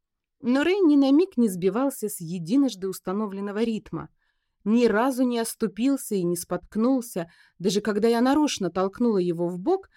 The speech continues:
надеясь вернуть Фаэрия в нормальное состояние. Бесполезно. Право слово, мне начало казаться,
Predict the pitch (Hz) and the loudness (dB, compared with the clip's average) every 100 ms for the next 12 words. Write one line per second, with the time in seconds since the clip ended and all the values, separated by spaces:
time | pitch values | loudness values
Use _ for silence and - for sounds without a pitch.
0 | _ _ - 196 214 294 330 - 190 208 | _ _ -4 -2 2 4 4 2 0 2
1 | 277 - - 202 311 247 190 165 196 175 | 2 0 -4 -2 0 0 -2 -2 -4 -2
2 | 175 240 233 220 - - - 202 185 147 | -2 -2 -4 -6 -12 -14 -10 -6 -6 -6
3 | 147 131 165 _ _ _ _ _ _ _ | -10 -14 -18 _ _ _ _ _ _ _
4 | _ _ _ _ - 156 156 240 - 180 | _ _ _ _ -10 -4 -4 -4 -8 -6
5 | 175 160 151 - 165 165 _ _ _ _ | -4 -6 -8 -12 -16 -16 _ _ _ _
6 | - - - - 208 185 214 - 330 175 | -20 -20 -10 0 2 2 0 0 0 0
7 | 143 _ _ - 196 220 247 302 320 262 | -8 _ _ -4 2 4 6 6 4 2
8 | 220 190 175 269 330 - 170 | 0 -2 -2 -2 -2 -6 -10